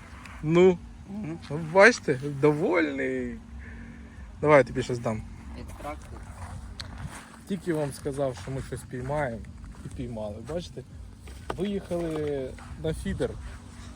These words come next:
Speaker 1: а спіймали великого окуня. Ну, це, це тільки Женя так може. Дивіться, яке окуніще.
Speaker 2: Щас зважимо даже, якщо
Speaker 1: А, в
Speaker 2: комусь
Speaker 1: тебе
Speaker 2: цікаво.
Speaker 1: кантер є?
Speaker 2: Ні.
Speaker 1: Ну, мені кажеться, що грам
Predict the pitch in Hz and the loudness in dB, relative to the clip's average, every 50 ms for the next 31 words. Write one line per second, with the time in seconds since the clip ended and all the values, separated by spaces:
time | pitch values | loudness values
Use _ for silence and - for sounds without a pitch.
0 | - - 139 135 - - - 156 151 156 165 165 160 151 143 135 143 147 143 131 | -8 -6 -6 -6 -4 -2 -2 0 2 4 6 6 6 6 6 6 6 4 4 4
1 | - 151 139 139 139 135 131 131 127 - - 127 127 117 120 123 139 160 165 165 | 4 2 4 6 6 6 6 4 2 0 -2 -4 -2 -2 -2 -2 -2 -2 -2 -2
2 | 156 139 - - 160 156 143 135 123 120 120 110 - - - 135 - - - - | -2 -2 4 6 8 8 8 8 4 2 0 -2 -6 -8 -8 -8 -8 -10 -10 -6
3 | 135 127 127 123 139 135 123 120 110 - 113 107 - 117 110 101 - - - - | -4 -4 -2 0 0 0 0 -2 -4 -6 -8 -10 -10 -10 -10 -10 -10 -10 -8 2
4 | - - - - - - - - - - - - - - - - - - - - | 6 10 10 10 10 10 6 4 0 -6 -10 -16 -20 -20 -20 -20 -20 -20 -20 -20
5 | - - - - 131 131 135 135 127 117 - - 120 120 - - - - - - | -18 -16 -8 -4 0 2 2 2 2 0 -2 -4 -8 -10 -12 -14 -20 -20 -8 -2
6 | 123 127 120 - - 160 160 - - 156 147 143 170 180 165 175 175 170 165 156 | -2 -2 -2 0 0 0 0 0 -2 -6 -6 -4 -4 -4 -2 -2 -4 -4 -2 -2
7 | - - - 143 139 131 - 160 165 160 139 143 151 196 233 247 247 208 180 156 | -2 -2 -2 -4 -6 0 6 6 8 8 6 4 6 6 8 8 6 6 4 4
8 | 135 127 127 123 117 117 120 - - - 120 135 147 143 123 120 131 139 - 143 | 8 8 8 8 8 6 4 4 4 4 4 6 6 4 4 4 2 0 0 0
9 | 139 - 160 160 170 - - 160 156 156 151 - - - - - - - - - | 2 6 6 6 6 6 4 2 2 4 4 4 4 4 2 0 0 -2 -4 -4
10 | - - - - - - - - - - - - 254 - - - - - - 277 | -2 0 0 2 2 0 -2 -2 -2 -2 -2 0 2 2 2 2 2 2 2 0
11 | 277 240 175 - - - - - - 190 180 185 190 190 185 175 175 - | 0 0 0 0 0 0 0 0 0 -2 0 4 4 4 4 4 0 -4